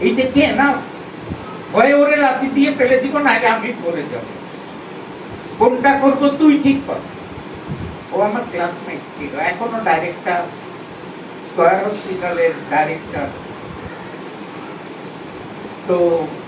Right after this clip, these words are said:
হয় ওকে মারবো, নাহলে নিজে মরবো, কোনটা করবো তুই ঠিক কর। তো সে তখন বুঝতে পারছিল যে আসলে এই ইমোশনে ও কোনো যুক্তি দিয়ে আমাকে বুঝাতে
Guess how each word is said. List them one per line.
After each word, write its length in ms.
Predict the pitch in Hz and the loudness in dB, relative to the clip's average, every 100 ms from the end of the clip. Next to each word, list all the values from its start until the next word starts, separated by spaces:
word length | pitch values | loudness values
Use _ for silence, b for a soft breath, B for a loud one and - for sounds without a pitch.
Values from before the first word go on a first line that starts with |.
| - - - - - - | -12 -12 -12 -12 -12 -2
হয় 320 | 196 240 269 | 4 8 8
ওকে 260 | 285 254 262 | 8 6 6
মারবো, 380 | 285 277 285 311 | 8 8 6 2
নাহলে 320 | 285 262 262 | 4 4 4
নিজে 320 | 233 233 240 | 0 -2 -2
মরবো, 400 | 233 - - - - - - - - - - - - | -2 -4 -6 -10 -12 -12 -14 -14 -12 -14 -12 -12 -2
কোনটা 320 | 226 - 269 | 0 4 2
করবো 320 | 262 247 262 | 6 4 6
তুই 280 | 254 269 254 220 | 4 2 -4 -4
ঠিক 120 | 214 | -6
কর। 520 | 214 - - - - - - - - - - - - - - - | -6 -10 -12 -12 -12 -12 -14 -12 -12 -12 -12 -12 -12 -12 -14 -12
তো 140 | 254 240 | -8 2
সে 160 | 285 285 | 4 4
তখন 200 | 269 269 | 4 2
বুঝতে 420 | 247 220 220 269 | 0 -4 -4 -2
পারছিল 520 | 240 233 - 185 185 | -2 -2 -4 -4 -2
যে 100 | 180 | 0
আসলে 460 | 170 165 202 202 196 - - - - | -2 -2 -4 -4 -4 -6 -12 -8 2
এই 220 | 214 214 | 4 4
ইমোশনে 600 | 208 202 202 226 220 240 196 - | 2 2 2 0 2 0 0 0
ও 200 | 190 214 220 | 2 2 2
কোনো 120 | 208 185 202 | 0 -2 -4
যুক্তি 300 | 208 - 214 185 | -4 -6 -8 -2
দিয়ে 120 | 185 | 0
আমাকে 360 | 151 165 - 175 | 0 0 -6 -8
বুঝাতে 500 | 156 139 143 135 | -8 -8 -6 -6